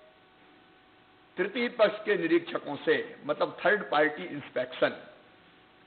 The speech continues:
अपने कारखानों का निरीक्षण करा सकेगा। Inspector राज्य से उसको पूरी तरह से मुक्त कर दिया गया है, यानी तो लगातार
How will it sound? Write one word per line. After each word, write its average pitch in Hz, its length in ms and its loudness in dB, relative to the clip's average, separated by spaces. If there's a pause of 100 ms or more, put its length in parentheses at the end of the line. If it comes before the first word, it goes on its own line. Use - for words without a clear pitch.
(800)
अपने 151 320 -2
कारखानों 131 580 -2
का 170 140 -2
निरीक्षण 127 500 -4 (1160)
करा 127 240 4
सकेगा। 143 840 0 (1040)
Inspector 147 600 0
राज्य 131 440 -2
से - 300 -4 (960)
उसको 143 300 -2
पूरी 139 320 0
तरह 165 320 4
से - 280 -6 (880)
मुक्त 185 400 -4
कर 143 240 -2
दिया 135 320 2
गया 120 280 2
है, - 400 -2 (960)
यानी 139 160 -4
तो 143 120 -6
लगातार 151 800 2